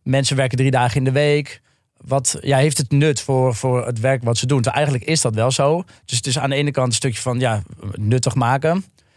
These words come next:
Eh, het heeft ook te maken met, ja, tijd ervoor maken. Want er zijn heel veel andere dingen die je kan doen. Dus je denkt, nou,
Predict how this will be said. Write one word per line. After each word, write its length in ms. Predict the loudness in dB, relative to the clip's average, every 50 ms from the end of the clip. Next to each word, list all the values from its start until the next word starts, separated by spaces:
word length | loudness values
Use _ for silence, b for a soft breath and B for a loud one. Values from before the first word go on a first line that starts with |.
| _ _ _ _
Eh, 400 | -4 -2 0 0 0 0 -2 -2 -2 -4
het 140 | -4 -2
heeft 240 | 0 0 0 0 0
ook 180 | 0 0 0 0
te 100 | 0 0
maken 280 | 0 0 0 0 0
met, 200 | 0 0 0 -2 0
ja, 140 | 0 0 0 0
tijd 260 | 0 0 0 0 0
ervoor 220 | -2 -2 -2 0 0
maken. 360 | 2 0 0 2 0 0 0
Want 260 | 0 0 0 0 -4 -4
er 80 | -2 0
zijn 160 | 0 2 2
heel 100 | 2 2
veel 100 | 2 2
andere 220 | 0 2 2 2 2
dingen 320 | 2 2 2 0 0 0
die 80 | 0 -2
je 60 | 0
kan 200 | -2 -2 -4 -4
doen. 180 | -4 -4 -4 -6
Dus 80 | -6
je 60 | -4 -4
denkt, 160 | -4 -2 0
nou, 180 | 0 0 -2